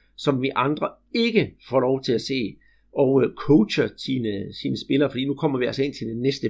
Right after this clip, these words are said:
punkt, som jo nok er det, folk har snakket mest om, det er netop, øh, Neymar og hans, øh, tendens til at dive. Øh, ja, Peter, jeg, jeg, jeg har den holdning, at jeg synes, det er måske sådan,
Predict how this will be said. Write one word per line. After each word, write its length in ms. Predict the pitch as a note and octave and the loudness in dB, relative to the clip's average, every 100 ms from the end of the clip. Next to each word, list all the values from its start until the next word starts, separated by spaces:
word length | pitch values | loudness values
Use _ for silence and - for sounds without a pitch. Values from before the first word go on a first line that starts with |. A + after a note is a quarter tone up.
| - | 4
punkt, 220 | C#3+ C#3 | 4 4
som 320 | B2+ A#2 A2+ - - - _ - | -6 -6 -10 -16 -20 -20 _ -2
jo 80 | |
nok 220 | A#2+ C3+ C#3+ | 2 2 0
er 320 | B2+ A#2 G2+ D2+ D#2 _ | 0 0 -2 -4 -14 _
det, 140 | - B2 - | -6 -6 -2
folk 180 | C#3 - | -2 -2
har 80 | |
snakket 300 | - B2+ B2+ | -6 -4 -2
mest 340 | C3 E3 A2 - | 0 0 -2 -4
om, 260 | B2+ - - | -4 -4 -4
det 200 | A#2+ F2 | -2 -2
er 40 | |
netop, 300 | G2+ G#2+ B2+ | -4 -2 -2
øh, 320 | B2 A2+ G#2+ G2+ A2 G#2+ | 0 0 0 -2 -6 -6
Neymar 680 | B2 A#2+ A2+ A2 C#3+ D#3 - _ _ - | -2 -2 -2 0 -2 -4 -10 _ _ -6
og 160 | C3 A#2 | -4 -2
hans, 280 | B2+ A#2+ | -4 -2
øh, 220 | B2 A#2+ G#2 | -2 -2 -2
tendens 480 | C#3 A2+ C#3 D3 | -2 4 4 4
til 120 | - D3+ | 2 2
at 220 | A#2+ G2+ - - | 2 -2 -4 2
dive. 400 | F#2+ A#2+ C#3 C#3+ - _ _ _ _ _ | 4 4 4 2 -2 _ _ _ _ _
Øh, 220 | C3+ B2 G2+ - _ - | 2 2 -2 -14 _ 0
ja, 200 | A#2+ B2 - _ _ _ _ _ C#3+ | 2 2 -6 _ _ _ _ _ 2
Peter, 180 | C3+ | 2
jeg, 580 | A#2 C#3+ C#3+ B2+ B2 A2+ D#2+ F2+ A2+ | 4 4 4 4 0 -2 -6 -8 -4
jeg, 240 | C3+ C#3+ - | -2 -2 -2
jeg 80 | D#3+ | -4
har 200 | D3 D#3 | 0 0
den 160 | C#3 C3+ | 0 -2
holdning, 440 | B2+ C#3 E3 - | 0 2 2 -2
at 320 | B2 A#2+ A2 A#2+ | -4 -2 -4 -6
jeg 120 | C3 | -6
synes, 200 | - C#3 | -4 -4
det 60 | |
er 40 | C3+ | -4
måske 200 | A2+ C3+ | -4 -4
sådan, 300 | D3 B2 | -2 -4